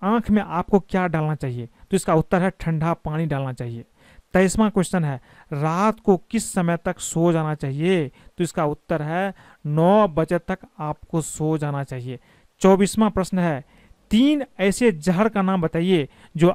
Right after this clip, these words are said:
आपको बिल्कुल भी नहीं खाना चाहिए। तो इसका उत्तर है चीनी, मैदा और सफ़ेद नमक। ये तीन जहर आयुर्वेद में बताए गए हैं, इसका सेवन आप जितना कम करेंगे उतना ही आपके लिए अच्छा होगा। तो आज मैंने आपको बताई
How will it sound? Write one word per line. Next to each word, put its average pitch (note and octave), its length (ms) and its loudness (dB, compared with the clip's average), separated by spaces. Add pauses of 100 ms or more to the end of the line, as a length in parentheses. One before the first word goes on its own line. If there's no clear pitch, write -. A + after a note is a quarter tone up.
(120)
आपको E3 380 -2
बिल्कुल D#3+ 420 0
भी D#3 140 -2
नहीं D#3 220 0
खाना D3+ 240 -6
चाहिए। F3+ 380 2
तो - 260 -16
इसका E3+ 280 -2
उत्तर D#3+ 320 -2
है E3+ 140 -2 (240)
चीनी, G#3+ 480 6 (400)
मैदा E3 560 4 (140)
और E3+ 100 0
सफ़ेद E3 460 -6
नमक। D3 240 -2 (340)
ये E3 300 6 (200)
तीन F#3 380 2
जहर F#3+ 280 2 (300)
आयुर्वेद E3+ 440 4
में D#3+ 100 -4
बताए E3 320 0
गए G#3 100 0
हैं, G#3+ 180 2 (280)
इसका F#3 340 0
सेवन G3+ 400 4
आप F3 200 -4
जितना E3 320 -2
कम A3 240 0
करेंगे G#3+ 380 2 (160)
उतना F#3 280 -2
ही D#3+ 160 0 (140)
आपके D3+ 300 -2
लिए C#3+ 80 -4
अच्छा - 220 -6
होगा। A#2+ 240 -4 (340)
तो B3 60 0
आज A#3+ 320 2
मैंने B3+ 180 0
आपको G3 180 -2
बताई F#3 440 -2